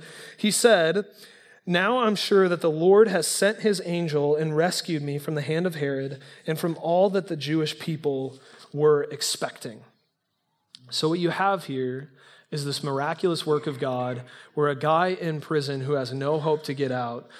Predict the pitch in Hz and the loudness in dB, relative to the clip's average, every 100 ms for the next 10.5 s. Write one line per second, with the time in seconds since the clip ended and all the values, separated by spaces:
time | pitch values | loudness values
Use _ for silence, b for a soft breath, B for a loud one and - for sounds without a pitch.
0 | B B 143 - 185 180 180 151 147 151 | B B -4 -2 -2 0 0 0 0 -2
1 | - 135 127 139 - - 151 139 131 127 | -4 -4 -2 -2 -2 -4 -4 -2 -2 -2
2 | 131 127 123 117 160 160 165 151 135 147 | -6 -6 -8 -8 -6 -4 -2 -2 -4 -4
3 | 147 139 127 131 139 143 - 143 135 127 | -4 -4 -6 -6 -4 -6 -6 -6 -6 -6
4 | 160 139 - 113 - - 131 - 165 147 | -8 -6 -8 -12 -16 -16 -16 -14 -6 -4
5 | - - - 165 185 175 139 135 139 127 | -2 -4 -2 -2 -2 -2 -6 -6 -10 -8
6 | 151 143 135 143 127 139 127 120 127 - | -6 -4 -6 -8 -8 -8 -8 -10 -12 -12
7 | 123 113 - B B B - 233 - - | -12 -14 -18 B B B 2 2 2 -6
8 | 135 127 B B 160 170 226 233 240 226 | -10 -12 B B -6 0 2 4 4 4
9 | 165 175 - 190 156 151 156 143 139 131 | 2 -2 0 0 0 0 -2 -2 -2 -2
10 | 156 131 117 71 | -4 -4 -10 -20